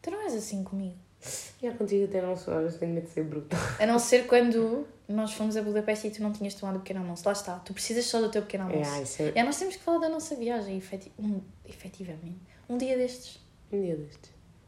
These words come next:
Speaker 2: Mas é. Mas é, pois, lá está.
Speaker 1: Yeah. Pá, acho que é isto.
Speaker 2: Também acho que
Speaker 1: Será
Speaker 2: é.
Speaker 1: que isto tá sólido ou tá, tipo,
Speaker 2: Agora, agora
Speaker 1: líquido?
Speaker 2: íamos ouvir e, tipo, o som tava abafado.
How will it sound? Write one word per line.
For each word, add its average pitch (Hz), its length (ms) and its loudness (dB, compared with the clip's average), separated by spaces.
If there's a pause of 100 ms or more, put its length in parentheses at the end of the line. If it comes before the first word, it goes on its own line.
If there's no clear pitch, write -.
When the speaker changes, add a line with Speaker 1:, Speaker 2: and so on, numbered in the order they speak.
(800)
Speaker 2:
Mas 143 100 -12
é. 135 80 -16 (1000)
Mas 143 220 -8
é, 139 100 -8 (360)
pois, 135 260 -10 (140)
lá 127 120 -16
está. - 160 -6
Speaker 1:
Yeah. 240 240 0 (1120)
Pá, 185 300 -4 (420)
acho 233 160 -12
que 311 80 -2
é 359 120 0
isto. - 400 -10 (920)
Speaker 2:
Também 226 220 -2
acho 233 140 -8
que - 80 -14
Speaker 1:
Será 285 200 -2
Speaker 2:
é. - 20 -2
Speaker 1:
que 339 100 6
isto - 180 -2
tá 220 200 8
sólido 208 720 4
ou 190 100 8
tá, 185 100 4
tipo, 208 120 8
Speaker 2:
Agora, 262 260 10
agora 285 220 10
Speaker 1:
líquido? 262 160 12
Speaker 2:
íamos 220 200 10
ouvir 202 320 8
e, 196 60 4
tipo, 185 240 -2
o 180 40 0
som 180 200 0
tava 165 240 0
abafado. 156 520 -2